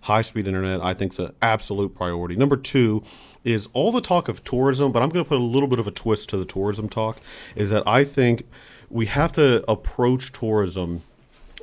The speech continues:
and I've said this before in the podcast, people are probably talk, tired of, uh, me talking about it, but I say empower the local communities to make their own,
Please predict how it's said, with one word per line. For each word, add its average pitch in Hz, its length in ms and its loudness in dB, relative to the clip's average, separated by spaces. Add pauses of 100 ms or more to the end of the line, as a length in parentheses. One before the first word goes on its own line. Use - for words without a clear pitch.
(120)
and 101 100 0
I've 98 140 0
said 120 160 0
this 117 120 -8
before 113 220 -4
in 113 60 0
the 110 60 -4
podcast, 90 500 -4
people 92 200 -8
are - 20 -6
probably 95 220 -2
talk, 92 300 -4 (280)
tired 95 280 -4
of, 90 180 -10
uh, 82 360 -6
me 92 180 -8
talking 92 300 -4
about 82 200 -6
it, 85 80 -6
but 92 100 -2
I 101 140 2
say 107 340 0 (300)
empower 113 500 2
the 143 120 4
local 123 300 2
communities 104 640 -4
to 98 120 -6
make 98 300 -4
their 104 200 -2
own, 101 440 -2